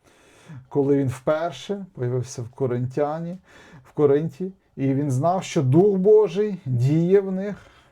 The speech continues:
і що в них живе Ісус Христос. Е,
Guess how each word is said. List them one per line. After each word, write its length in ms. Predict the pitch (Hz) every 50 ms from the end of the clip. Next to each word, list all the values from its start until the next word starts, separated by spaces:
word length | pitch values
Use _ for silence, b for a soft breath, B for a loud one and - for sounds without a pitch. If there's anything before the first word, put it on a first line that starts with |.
| b b _ b b b b b b b b b b b
і 140 | - 135 131
що 260 | 127 - - - 147
в 140 | 131 120 131
них 220 | 147 175 196 180
живе 360 | 180 185 202 202 208 202 202 196
Ісус 280 | 190 - 202 190 -
Христос. 520 | - 190 196 151 - _ - - - - _ _ _ _ _ _ _ _ _ _ _ _ _ _ _ _ _ _ _ b b b b b b b b b b b b b b _ -
Е, 320 | 143 135 131 127 127 127